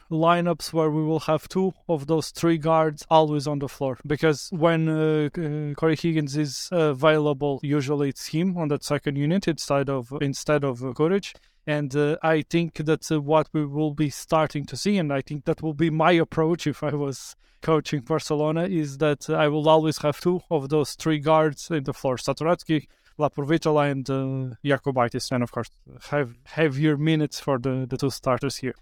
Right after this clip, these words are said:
I, I don't expect to have just La Provitola minutes, uh, on the Final Four. Do, do you disagree? Do you think it will happen?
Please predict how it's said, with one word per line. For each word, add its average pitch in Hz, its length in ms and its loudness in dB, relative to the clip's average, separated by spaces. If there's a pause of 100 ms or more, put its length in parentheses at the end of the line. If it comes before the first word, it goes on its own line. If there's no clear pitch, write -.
(220)
I, 135 340 0
I 143 40 2
don't 151 240 0
expect 147 420 -2
to 147 80 -2
have 135 400 -4 (160)
just - 380 0
La 143 100 4
Provitola 139 600 -2
minutes, 139 540 -2
uh, 135 400 0 (400)
on 143 140 -2
the 131 80 0
Final 127 320 -2
Four. - 240 -12 (100)
Do, 147 200 4
do 139 160 -2
you 139 560 0
disagree? 143 440 0
Do 143 80 -2
you 139 60 0
think 131 240 -6
it - 120 -8
will 147 120 0
happen? 151 380 -2